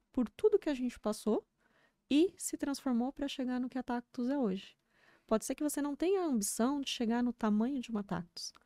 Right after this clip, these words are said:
mas com certeza você quer que o seu negócio permaneça. E aí é onde eu vejo que você tem que mudar a sua mentalidade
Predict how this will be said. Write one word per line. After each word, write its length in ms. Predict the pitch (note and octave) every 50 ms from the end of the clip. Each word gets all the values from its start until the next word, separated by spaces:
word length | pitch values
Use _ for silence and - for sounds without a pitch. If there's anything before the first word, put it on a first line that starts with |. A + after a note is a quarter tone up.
| _ _ _ _ _ -
mas 160 | G3+ G3+ G3+
com 200 | - - A#3 D4+
certeza 440 | - E4 C4+ - - G#3 G#3+ G#3+ G#3+
você 260 | A3+ A3+ - - A#3+
quer 320 | - - - G3+ G#3+ A3 - - _ -
que 80 | -
o 40 | B3+
seu 160 | - - A3+
negócio 360 | G#3+ A#3 G3 F#3 - - -
permaneça. 600 | - - G3+ G3 G#3+ B3+ C4 G3+ F3 - - - _ _ _ _ -
E 140 | F#3+ G3+ G#3+
aí 280 | G#3 G#3 G3+ E3+ F3+
é 60 | G3
onde 240 | G3+ G3 F#3+ G3 -
eu 80 | A3 A#3
vejo 400 | A3+ F#3+ F#3+ F#3+ F#3+ G#3 C4 B3 _ _ _ _
que 140 | - - G#3+
você 180 | A3 - -
tem 200 | G3 - G3 F#3
que 140 | G3+ - A#3+
mudar 400 | A#3+ A3+ A3+ A#3 G3+ G3 F3+ F#3
a 40 | B3
sua 180 | - - F4
mentalidade 720 | E4 D#4 D4+ - D4 C#4 D4 A#3+ A#3 A3 A3 A3 A3 -